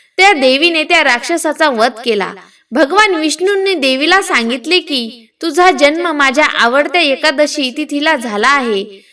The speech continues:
म्हणून आजपासून तुझे नाव उत्पन्ना एकादशी असे होईल."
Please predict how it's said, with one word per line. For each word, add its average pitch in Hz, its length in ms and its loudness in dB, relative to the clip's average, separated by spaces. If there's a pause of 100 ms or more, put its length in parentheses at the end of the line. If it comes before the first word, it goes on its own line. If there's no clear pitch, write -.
(160)
म्हणून 349 400 0 (320)
आजपासून 359 720 0
तुझे 311 300 -2
नाव 311 340 0
उत्पन्ना 381 560 0
एकादशी 285 560 0
असे 240 300 -4
होईल." 208 540 -6